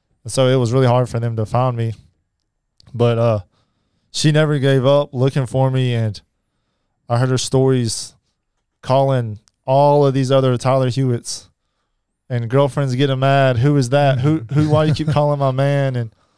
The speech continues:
all of those, you know, "Why are you calling me?" stories. And finally she found me in, you know, Gadsden, Alabama.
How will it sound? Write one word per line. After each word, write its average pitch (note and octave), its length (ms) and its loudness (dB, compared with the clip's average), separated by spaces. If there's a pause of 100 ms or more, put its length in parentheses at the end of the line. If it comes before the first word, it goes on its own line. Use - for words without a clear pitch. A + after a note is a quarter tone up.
(280)
all C#3 220 2
of C3+ 80 2
those, C#3+ 580 2
you C3 180 -2
know, C3+ 400 2 (640)
"Why C3 160 2
are - 40 4
you C#3 100 2
calling C#3+ 400 0
me?" C3+ 300 -2 (260)
stories. C#3 720 0 (880)
And B2 180 -2
finally C#3+ 360 0
she - 180 -4
found C#3+ 300 0
me C#3+ 340 0 (340)
in, B2+ 180 -2
you C3 100 0
know, C3 240 4 (640)
Gadsden, C3+ 400 0
Alabama. C#3 600 2